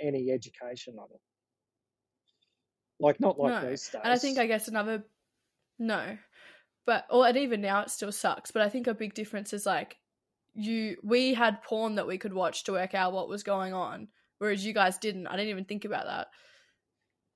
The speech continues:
Speaker 1: Yeah, no, there was no porn. And there would have been magazines at the time that showed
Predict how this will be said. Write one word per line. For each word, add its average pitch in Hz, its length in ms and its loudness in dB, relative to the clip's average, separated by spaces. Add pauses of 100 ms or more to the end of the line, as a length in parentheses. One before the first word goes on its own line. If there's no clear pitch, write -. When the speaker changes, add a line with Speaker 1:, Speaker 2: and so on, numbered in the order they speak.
(160)
Speaker 1:
Yeah, 180 280 10
no, 156 460 8
there 165 80 2
was 165 160 2
no 175 220 6
porn. 151 420 0
And 180 180 8
there 185 100 4
would 190 120 8
have 180 80 4
been 180 180 8
magazines 151 760 4
at 131 100 -2
the 131 100 -4 (140)
time 143 300 2
that 123 100 -4
showed 135 540 2